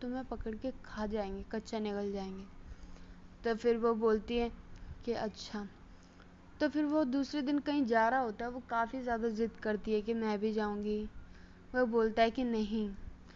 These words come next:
तुम मेरे साथ नहीं जा सकती हो और मैं तुम्हें नहीं ले जा सकता उधर।" तो देखा जाता है कि वो बच्ची काफ़ी ज़्यादा ज़िद करती है और वो काफ़ी ज़्यादा मतलब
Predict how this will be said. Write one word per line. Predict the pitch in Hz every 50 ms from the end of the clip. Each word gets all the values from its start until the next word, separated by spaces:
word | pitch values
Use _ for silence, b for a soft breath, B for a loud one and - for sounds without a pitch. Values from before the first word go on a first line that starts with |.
| B B - -
तुम | 247 247
मेरे | 247 240 240 240
साथ | 226 - 247 233 233 -
नहीं | 240 226 220 233 233
जा | 220 220 214 214
सकती | 208 - 214 208 - - - 220 226
हो | 233 233 226 B B B B B B B -
और | 233
मैं | 240 247 233
तुम्हें | - 262 254 254 254
नहीं | 254 233 226 220 226 226
ले | 220 214 202 196
जा | 202 196 196
सकता | 196 - 208 202 - - 202
उधर।" | 196 196 196 202 202 196 - - - - - - - - - - - - - - - - - - B B B B B B B B B B B - -
तो | - 254 226
देखा | 214 247 240 240 226 240 254
जाता | 254 254 226 214 208 226 214
है | 220 226
कि | 220 269
वो | 254 254 262
बच्ची | 233 254 247 - - 269 247
काफ़ी | - 247 226 220 220 - 254
ज़्यादा | 247 240 226 214 233
ज़िद | 233 214 233 240 220 -
करती | - 214 202 196 - 233
है | 247 254
और | 262
वो | 247 269 247 - -
काफ़ी | - 240 220 208 - - 247 254 254 254 254 240
ज़्यादा | 214 226 220 214 214 226 226 233 233 233 B B B B B B B B - -
मतलब | 240 233 220 240 247 254